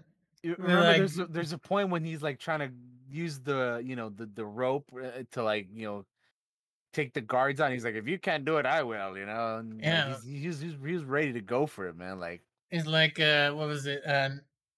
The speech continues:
Speaker 2: oh, he puts knots in it, and he's like, "Nuts, knots will crush their larynx, and
Speaker 1: Yeah.
Speaker 2: knee will break their back."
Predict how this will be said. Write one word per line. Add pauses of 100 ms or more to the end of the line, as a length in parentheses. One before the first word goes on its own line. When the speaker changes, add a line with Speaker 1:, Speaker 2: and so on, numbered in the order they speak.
(220)
Speaker 2:
oh,
he
puts
knots
in
it,
and
he's
like,
"Nuts,
knots
will
crush
their
larynx,
and
Speaker 1:
Yeah. (140)
Speaker 2:
knee
will
break
their
back."